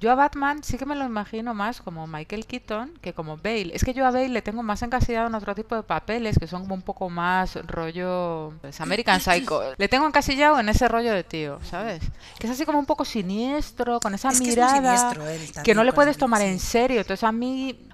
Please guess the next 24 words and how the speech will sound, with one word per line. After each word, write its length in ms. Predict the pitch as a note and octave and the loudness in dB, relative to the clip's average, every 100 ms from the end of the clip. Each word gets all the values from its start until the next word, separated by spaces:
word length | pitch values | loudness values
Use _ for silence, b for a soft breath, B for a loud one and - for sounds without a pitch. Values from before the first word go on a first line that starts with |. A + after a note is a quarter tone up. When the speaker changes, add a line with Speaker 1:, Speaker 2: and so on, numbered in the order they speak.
| - | 4
Speaker 1:
Batman 360 | G3+ A#3+ C4+ B3+ | 4 6 2 2
tiene 200 | C4+ C4 | -2 -2
que 80 | |
ser 220 | B3+ C4+ C4 | 0 0 0
como 120 | A3+ | -2
un 60 | |
poco 220 | A#3+ C4 A#3 | 0 0 0
más 240 | E3+ - | 2 0
frío 440 | - A#3+ A#3+ E3+ | 0 0 0 0
y 140 | D#3 E3 | -2 -4
a 80 | E3 | -4
mí 1000 | F#3+ G#3 A3 A3 A3+ A3+ A#3 A#3 A#3 F#3+ | -4 -4 -4 -6 -6 -6 -8 -8 -10 -6
Michael 360 | F#3 F#3+ A3 | -4 -2 -2
Keaton 380 | G#3+ A#3 B3 B3 | -2 -2 -2 -2
me 80 | G#3 | -2
parece 240 | E3+ F3 | -2 -4
que 80 | G#3 | -6
tiene 160 | G#3 G#3 | -4 -2
esa 160 | G#3 | -2
frialdad. 540 | G3 G3+ F#3+ G3 A#3+ B3+ | -2 -4 -6 -4 -4 4
¿Has 100 | - | 4
visto 200 | G3+ - | 4 2
la 120 | B3 A#3+ | -4 -4
peli 500 | A#3+ A#3+ A#3+ A#3 | -6 -6 -6 -6